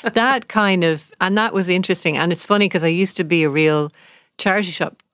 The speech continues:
you know, person as well, and not buying things was almost like those, those switches were just completely un-, unhooked from that.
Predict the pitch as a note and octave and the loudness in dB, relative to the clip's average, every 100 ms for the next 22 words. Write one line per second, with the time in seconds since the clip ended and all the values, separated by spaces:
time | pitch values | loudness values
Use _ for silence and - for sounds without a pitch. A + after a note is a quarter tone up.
0 | _ _ - E3 D#3+ D3 - E3 D#3+ D3 | _ _ -8 -4 -4 -4 0 0 -2 -8
1 | C#3 D#3 D3+ E3 E3 - - E3+ F#3 G#3 | -4 0 2 2 -2 -6 -6 0 2 2
2 | - - F3+ F#3+ D#3 C#3+ C#3+ C#3+ D#3 F#3 | 0 -2 0 2 0 -4 -8 -8 -4 0
3 | G3 F#3+ E3+ E3 D3 D3 C#3+ - - - | 0 0 -2 -2 -6 -6 -10 -18 -20 -20
4 | _ - E3+ D#3+ D#3 - - F3 - F3 | _ 0 2 0 -4 -8 -4 -4 -4 -6
5 | D3+ C#3+ - _ _ - - D3 - - | -4 -6 -6 _ _ -20 -14 -14 -14 -14
6 | D#3+ - D#3 - D3+ C#3 D3+ D3+ C#3+ C#3 | -14 -8 -8 -6 -8 -8 -10 -10 -10 -12
7 | - _ D#3 D#3 C3 D#3+ - - D#3 C#3 | -16 _ -8 -6 -4 -6 -6 -10 -6 -4
8 | C#3+ C#3+ | -2 -4